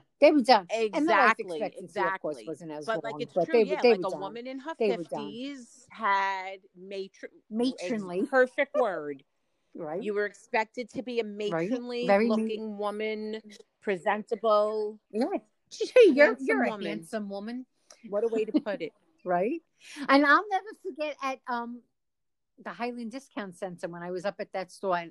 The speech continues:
Speaker 1: I'll never forget this. I was in my twenties, my late twenties maybe, or my mid twenties, and I remember a little boy
Speaker 2: And said, "Excuse
Speaker 1: and
Speaker 2: me,
Speaker 1: his
Speaker 2: ma'am."
Speaker 1: friend bumped into me.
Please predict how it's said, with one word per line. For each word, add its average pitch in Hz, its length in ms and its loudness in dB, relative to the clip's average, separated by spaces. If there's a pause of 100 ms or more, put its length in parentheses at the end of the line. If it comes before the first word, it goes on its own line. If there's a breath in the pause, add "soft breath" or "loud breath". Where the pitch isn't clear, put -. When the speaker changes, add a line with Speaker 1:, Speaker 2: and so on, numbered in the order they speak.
(100)
Speaker 1:
I'll 175 320 -2
never 170 540 -6
forget 160 280 -6 (100)
this. 139 280 -18 (380 loud breath)
I 190 80 4
was 180 180 2
in 202 80 0
my 175 180 2
twenties, 160 720 -2 (500 loud breath)
my 202 260 6
late 214 320 2
twenties 160 480 -6
maybe, 160 320 -6
or 165 80 2
my 175 140 -4
mid 214 240 2
twenties, 151 580 -8
and 180 100 0
I 170 80 2
remember 190 400 2
a 185 40 6
little 196 220 2
boy 170 460 -2 (140)
Speaker 2:
And 196 80 -2
said, 214 180 6
"Excuse 202 340 -2
Speaker 1:
and 196 80 -2
Speaker 2:
me, 202 80 4
Speaker 1:
his 196 100 2
Speaker 2:
ma'am." 190 160 0
Speaker 1:
friend 202 180 6
bumped 180 280 0
into 202 340 -2
me. 151 320 -6